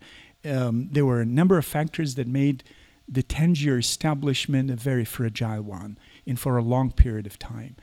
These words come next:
And so the story doesn't really much when, when you want to, uh, compare what, uh, nineteenth century and early twentieth century British historians write about Tangier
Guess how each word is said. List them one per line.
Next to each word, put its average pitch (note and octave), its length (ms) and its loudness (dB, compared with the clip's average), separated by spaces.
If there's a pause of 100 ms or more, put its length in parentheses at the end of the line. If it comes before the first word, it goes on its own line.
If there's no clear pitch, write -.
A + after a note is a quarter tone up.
(400)
And C3 140 -2
so D#3 200 2
the C3+ 100 -2
story C#3 680 2 (100)
doesn't C3 320 0
really B2 240 0
much A#2 520 -4
when, A2+ 180 -4 (200)
when A#2+ 140 -2
you A#2+ 120 -2
want B2 260 -2
to, - 360 -18
uh, C#3+ 100 -8
compare C#3+ 580 2
what, B2 300 -4 (220)
uh, D3 60 -6
nineteenth B2 760 -2
century A#2 440 -4
and A#2 120 -8
early C3 220 0
twentieth A#2+ 320 -4
century A2+ 460 -6 (360)
British C#3+ 360 2
historians A#2 640 -2
write A#2 140 -2
about A2+ 260 -6
Tangier A#2+ 380 -4